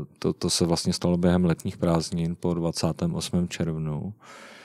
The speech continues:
kdy Srbové slavili takzvaný jako státní svátek Vidovdan, který má jako různé jako historické konotace a, a, a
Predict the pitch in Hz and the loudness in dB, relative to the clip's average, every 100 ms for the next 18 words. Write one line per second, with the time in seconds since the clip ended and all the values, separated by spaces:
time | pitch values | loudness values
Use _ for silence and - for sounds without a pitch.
0 | - - - - 87 85 82 80 85 82 | -20 -20 -8 4 8 8 6 4 0 2
1 | 87 82 87 80 87 87 87 82 90 - | 4 4 2 2 4 6 4 2 -2 0
2 | 92 90 85 - 90 85 - 73 78 - | 0 2 2 0 -2 -4 -8 -14 -12 0
3 | 82 - 95 90 82 98 92 92 87 85 | 0 0 -2 -4 -2 0 2 2 0 -2
4 | 80 80 101 - _ - - _ _ - | -4 -4 -8 -12 _ -20 -20 _ _ -16
5 | - 113 117 117 110 113 101 92 95 95 | 2 4 6 6 6 8 8 8 8 8
6 | 95 90 - 92 90 90 90 - 92 90 | 6 4 6 6 6 2 0 4 6 8
7 | 90 90 76 87 - 87 - 185 87 - | 6 4 2 -2 0 0 2 4 4 2
8 | - 90 87 190 175 175 175 - - - | 4 4 6 4 4 4 2 2 2 2
9 | 175 180 165 160 143 165 160 160 160 - | 2 2 -2 -4 -6 -6 -4 -4 -4 -6
10 | - 160 | -6 -6